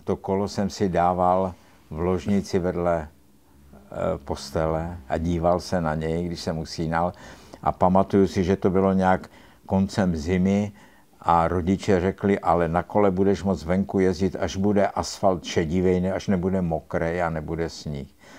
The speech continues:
A já jsem ráno se vždycky díval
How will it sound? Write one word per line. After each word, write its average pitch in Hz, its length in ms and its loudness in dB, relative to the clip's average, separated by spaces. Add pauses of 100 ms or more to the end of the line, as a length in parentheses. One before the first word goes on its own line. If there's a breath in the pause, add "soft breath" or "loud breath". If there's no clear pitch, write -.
(240 loud breath)
A 85 60 -2
já 95 180 4
jsem 120 180 0
ráno 104 380 4
se 110 160 2
vždycky 95 440 0
díval 87 640 4